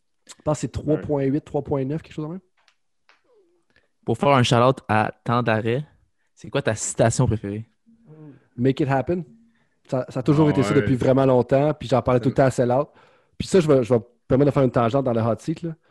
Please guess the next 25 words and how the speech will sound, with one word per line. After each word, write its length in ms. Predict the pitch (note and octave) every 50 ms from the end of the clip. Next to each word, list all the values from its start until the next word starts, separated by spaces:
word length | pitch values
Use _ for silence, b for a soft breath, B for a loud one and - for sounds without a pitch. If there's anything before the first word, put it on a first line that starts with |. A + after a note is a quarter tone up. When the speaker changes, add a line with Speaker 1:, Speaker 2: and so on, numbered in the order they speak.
| _ _ _ -
Speaker 1:
Mais 100 | A#2+ A2
comme, 240 | - C#3 B2+ B2 A#2
à 20 |
un 40 | A#2 - _ _ _ _ _ _ _ _ _ _ _ _ _ _ _ _ _ -
moment 120 | C#3 D3 F3
donné, 140 | G#3 G#3 G3
là, 80 | F#3
si 180 | E3+ - - C#3+
vous 60 | D3
avez 80 | C#3 -
pas 80 | - -
de 40 | -
quoi 140 | - E3+ D#3
dans 120 | D3 C3
la 60 | B2 A#2
vie, 200 | G#2+ B2+ D3 C#3+
là, 180 | C#3 C3+ B2+ -
arrêtez 260 | B2 G#2+ A2+ A2+ E3
de 40 | -
chialer, 420 | - - D3 C3 B2+ C3+ D#3+ G3+
là, 120 | G3 F3+
puis 120 | - - A2+
make 240 | A2 B2 C3+ A#2+ -
it 80 | A#2+
happen. 300 | A#2 A2 G2+ - - -